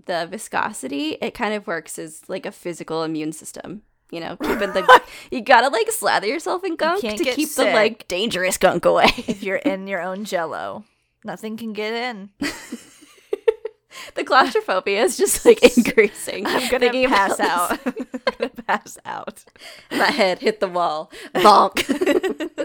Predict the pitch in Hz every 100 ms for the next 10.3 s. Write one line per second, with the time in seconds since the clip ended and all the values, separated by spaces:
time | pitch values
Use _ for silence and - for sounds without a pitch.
0 | - 311 - 233 262 214 214 175 - -
1 | - - 403 - - - 226 220 226 339
2 | 262 294 233 277 226 220 190 190 - 208
3 | - 208 - 165 175 202 196 190 254 349
4 | - 233 214 - _ _ _ _ - 202
5 | 190 185 190 190 208 190 196 185 180 214
6 | 262 285 - 165 156 240 262 - - 202
7 | 190 180 202 220 220 - 233 220 - _
8 | 190 _ - 208 202 170 160 285 - -
9 | 190 180 175 - 170 - 170 170 156 156
10 | 156 - -